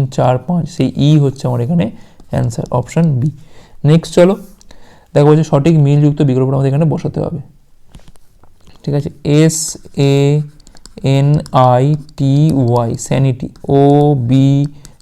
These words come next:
টি জেড ইউ জে, এফ ও এস টি ই আর, ফস্টারকে আমরা কি লিখতে পারি আমরা দেখবো এখানে, ঠিক আছে।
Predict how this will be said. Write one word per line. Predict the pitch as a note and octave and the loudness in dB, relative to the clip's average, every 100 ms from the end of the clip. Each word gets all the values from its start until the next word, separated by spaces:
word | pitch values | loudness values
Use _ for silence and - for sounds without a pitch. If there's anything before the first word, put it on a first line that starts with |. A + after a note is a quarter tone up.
| - - | -16 0
টি | C#3+ C#3+ C#3+ C#3 A#2 A2+ | 2 4 2 2 -2 0
জেড | C3+ C#3+ C#3+ - - C3+ | 2 0 -2 -20 -8 0
ইউ | C3+ C#3+ E3+ E3 F#3 B2+ | 2 4 2 -2 -4 -2
জে, | A#2+ B2 A#2 - _ _ - - - - C#3 D3+ | -2 -2 -4 -10 _ _ -20 -20 -20 -10 0 2
এফ | E3 E3 - | 2 0 -4
ও | C#3 C#3+ D3 - C#3+ | 0 2 2 0 2
এস | D3+ D3+ - - - - | 2 0 -8 -18 -20 -10
টি | C#3 C3+ C#3 - - C3 | -4 -2 -2 -4 -2 0
ই | C3+ C#3+ - | 0 -2 -4
আর, | C#3 - - | -4 -6 -10
ফস্টারকে | - B2+ B2+ C#3 C3+ C#3+ | -4 -4 -2 0 0 0
আমরা | B2+ B2+ F3 A3+ - - - - | -2 0 0 -2 -12 -20 -20 -8
কি | - C3 | 0 0
লিখতে | A#2 B2 | 0 -4
পারি | B2+ B2+ B2+ | -4 -2 -2
আমরা | C3+ | -2
দেখবো | D3 - E3+ | -2 -4 -6
এখানে, | - F3 D#3 - - | -6 -10 -12 -16 -10
ঠিক | C#3+ | -6
আছে। | C#3+ | -4